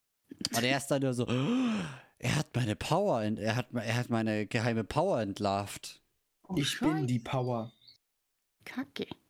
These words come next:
Speaker 1: So verhandelt man.
Speaker 2: Mhm.
Speaker 1: Fünf oder gar nicht.
Speaker 2: Ey, ich hab grad richtig Hunger, Mann. <laughs> Jetzt hab ich voll Hunger auf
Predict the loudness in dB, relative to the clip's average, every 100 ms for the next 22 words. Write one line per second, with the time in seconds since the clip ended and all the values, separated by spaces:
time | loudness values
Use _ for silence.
0 | _ _ -6 -6 0 0 0 -4 -6 -12
1 | -12 _ _ _ _ _ _ _ -2 2
2 | 2 2 -2 -2 -4 -4 -10 -14 _ _
3 | _ _ _ _ _ -2 -2 -4 -2 -2
4 | -2 -2 0 0 0 0 0 0 -2 -2
5 | -2 -2 -4 0 2 2 2 0 0 -10
6 | -20 -20 _ _ _ _ _ _ _ _
7 | _ -10 -4 -4 -2 -2 0 0 -2 -4